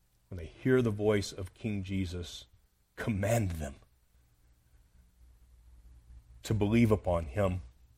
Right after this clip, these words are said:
and to turn from the idols of their hearts,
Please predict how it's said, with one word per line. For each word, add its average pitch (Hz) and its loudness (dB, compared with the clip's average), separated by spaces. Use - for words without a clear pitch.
and 87 -10
to 82 -8
turn 110 0
from 101 -6
the 90 -4
idols 92 0
of 85 -10
their 80 -10
hearts, 92 -8